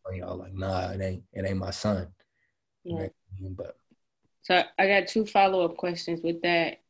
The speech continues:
Speaker 2: Do you think the Browns chose wrong in sticking with Baker over Orde-, Odell? Like, you know, I mean, obviously they're still winning and, and whatnot, but Baker isn't who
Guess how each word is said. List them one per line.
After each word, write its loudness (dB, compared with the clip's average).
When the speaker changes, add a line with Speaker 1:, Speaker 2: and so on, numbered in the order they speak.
Speaker 2:
Do 4
you 0
think 0
the 0
Browns 0
chose 0
wrong 0
in -2
sticking -2
with -4
Baker -2
over 0
Orde-, -2
Odell? 2
Like, -4
you 0
know, -2
I 0
mean, 4
obviously 0
they're -2
still -2
winning 0
and, -4
and 0
whatnot, -2
but -2
Baker 2
isn't 0
who 2